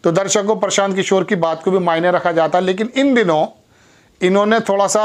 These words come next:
राजनीतिक गलियारों में कदम रखना शुरू किया है और नीतीश कुमार के पहले करीबी थे, अब उनके खिलाफ हो गए हैं, बिहार में अपनी ज़मीन तलाश रहे हैं।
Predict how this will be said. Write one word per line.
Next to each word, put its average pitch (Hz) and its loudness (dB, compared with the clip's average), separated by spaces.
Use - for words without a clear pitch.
राजनीतिक 180 0
गलियारों 170 2
में 190 0
कदम 180 -2
रखना 170 -2
शुरू 175 0
किया 175 0
है 170 -4
और 160 0
नीतीश 156 0
कुमार 165 0
के 185 0
पहले 170 -2
करीबी 160 0
थे, 170 -2
अब 170 0
उनके 156 -4
खिलाफ 156 -2
हो 165 0
गए 156 0
हैं, 160 -2
बिहार 139 -2
में 165 -2
अपनी 165 -4
ज़मीन 147 -2
तलाश 156 -2
रहे 151 -2
हैं। 160 -10